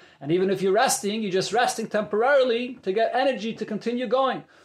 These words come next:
But just to stop in the middle of a mountain, so then you'll end up falling. The same is also true when we climb the mountain to connect to Hashem. Shasmada so aliyah muchrachas, continuously climbing and constantly growing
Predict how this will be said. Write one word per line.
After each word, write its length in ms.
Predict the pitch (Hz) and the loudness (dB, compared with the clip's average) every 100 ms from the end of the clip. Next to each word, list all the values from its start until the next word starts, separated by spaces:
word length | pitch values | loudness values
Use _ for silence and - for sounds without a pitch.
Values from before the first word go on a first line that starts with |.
| - | -6
But 140 | 165 | -2
just 260 | 233 254 - | 2 0 0
to 60 | 180 | -6
stop 420 | - 262 247 220 | 0 2 2 0
in 80 | 180 | 0
the 40 | |
middle 200 | 254 247 | 2 2
of 80 | 214 | 2
a 80 | 226 | 0
mountain, 680 | 240 285 - 208 202 220 - _ | 2 0 0 -2 -2 -6 -10 _
so 180 | - 190 | -10 -4
then 500 | 196 247 226 214 220 - | 2 4 4 2 -4 -8
you'll 220 | 147 165 | -2 -2
end 140 | 165 | -2
up 120 | 147 | -4
falling. 300 | 135 123 113 - - - _ _ | -4 -6 -6 -14 -20 -20 _ _
The 80 | - - 208 190 180 180 170 170 170 170 156 165 160 156 170 160 - 165 147 _ _ _ - | -10 -2 0 2 0 0 0 2 2 2 0 -2 0 2 0 0 0 -2 -2 _ _ _ -8
same 340 | - 214 180 | -2 0 0
is 100 | 151 | 0
also 260 | 170 165 170 | 0 0 -4
true 480 | - 170 165 165 | -2 0 0 -2
when 260 | 165 135 123 | -6 -8 -8
we 80 | 123 | -10
climb 560 | - 170 175 165 165 | -4 0 2 2 0
the 80 | 135 | -4
mountain 460 | 127 165 170 160 160 | -2 0 0 -2 -10
to 100 | 156 | -10
connect 380 | 139 156 170 - | -6 -4 -4 -2
to 60 | |
Hashem. 440 | 160 151 165 139 - _ _ _ - | -4 -2 -4 -6 -12 _ _ _ -12
Shasmada 760 | - 139 - - 147 214 226 160 | -6 -6 -6 -6 0 0 0 0
so 160 | 165 | 0
aliyah 420 | 151 143 208 190 | 0 0 -2 -2
muchrachas, 840 | 151 135 139 139 196 196 117 - - _ _ _ | -2 -4 -6 -4 -2 -2 -2 -8 -18 _ _ _
continuously 800 | - 147 - 240 277 214 180 170 | -6 -6 -2 0 0 0 -2 -4
climbing 560 | 151 185 220 220 156 117 | -6 -2 0 0 -4 -8
and 80 | 123 | -10
constantly 520 | 170 190 - 165 170 | -4 -4 -4 -6 -6
growing 600 | 127 127 170 214 143 | -4 0 2 2 0